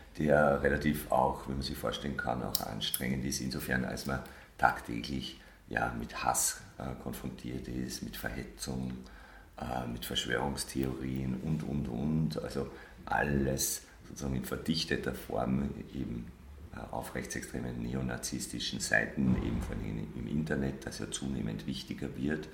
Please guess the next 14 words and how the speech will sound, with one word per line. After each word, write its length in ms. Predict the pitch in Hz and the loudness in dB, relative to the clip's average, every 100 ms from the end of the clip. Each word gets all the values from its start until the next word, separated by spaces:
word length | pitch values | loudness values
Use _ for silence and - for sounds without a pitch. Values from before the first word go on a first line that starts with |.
| - - | -14 -14
sowohl 360 | - - 67 57 | -10 2 4 4
als 240 | - - | 2 -2
Kommunikationsmittel 2000 | - 64 64 - 50 52 53 55 - - - - - - - - 73 73 65 64 - - - | -2 -2 -2 -4 -8 -4 -4 -2 -6 -10 -18 -20 -18 -20 -6 -2 -2 0 -2 -2 -6 -16 -12
als 320 | - 58 - - | -2 0 0 -6
auch 140 | - | -6
als 140 | - | -6
Propaganda, 800 | - - - 52 - 50 57 64 65 - - - - - - - - | -6 -8 -8 -6 -6 -6 -4 -2 -4 -8 -16 -20 -20 -18 -18 -18 -6
äh, 160 | 67 64 | -2 -2
Medium. 640 | 55 60 71 76 82 - - - - - | -2 -2 2 4 4 2 -6 -12 -14 -6
Und 320 | 78 73 73 - | -2 2 0 0
hier, 560 | - - 73 87 90 - - - - - - - - - | -2 0 6 8 6 0 -12 -18 -20 -20 -18 -14 -14 0
äh, 60 | 65 65 65 65 65 | 4 6 6 6 4
wie 80 | 69 | 0
gesagt, 500 | 65 65 - - - | 2 0 2 2 0